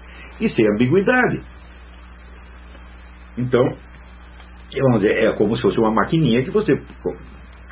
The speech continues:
pensando bem, qualquer imbecil pode manejar,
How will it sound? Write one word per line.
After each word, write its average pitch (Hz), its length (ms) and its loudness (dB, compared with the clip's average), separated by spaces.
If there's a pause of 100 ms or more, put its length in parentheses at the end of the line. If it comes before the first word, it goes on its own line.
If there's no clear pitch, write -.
pensando 117 420 2
bem, 120 140 4
qualquer 117 280 2
imbecil 127 580 2
pode 101 320 2 (100)
manejar, 139 640 0